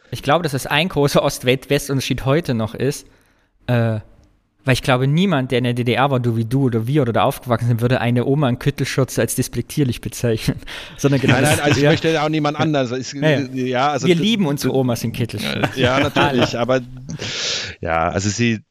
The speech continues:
Speaker 2: d-,
Speaker 1: Ja.
Speaker 2: diese, diese, diese Schürzen, ich meine, meine, meine, meine Tanten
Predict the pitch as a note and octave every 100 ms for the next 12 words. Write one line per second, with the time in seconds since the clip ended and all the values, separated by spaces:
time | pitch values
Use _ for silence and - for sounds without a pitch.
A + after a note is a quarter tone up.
0 | _ - - - B2 A2 G#2+ A2+ A2+ G#2
1 | A2 G#2+ G2+ B2 G#2+ - D#3+ - C#3+ D3+
2 | C3+ C3 C3 C3 A#2+ A#2 A2+ A2+ G#2+ A2
3 | G#2+ C3+ D3 D#3 C#3+ D3